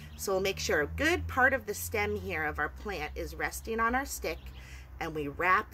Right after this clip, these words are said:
the string around. After we wrap it around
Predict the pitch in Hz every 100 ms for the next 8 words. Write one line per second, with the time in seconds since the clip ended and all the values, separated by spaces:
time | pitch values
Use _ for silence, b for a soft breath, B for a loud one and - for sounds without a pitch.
0 | - 202 - 170 151 156 151 156 127 90
1 | 55 - - - - - - B B B
2 | B B B - 208 247 - 277 269 233
3 | 226 220 190 185 190 214 339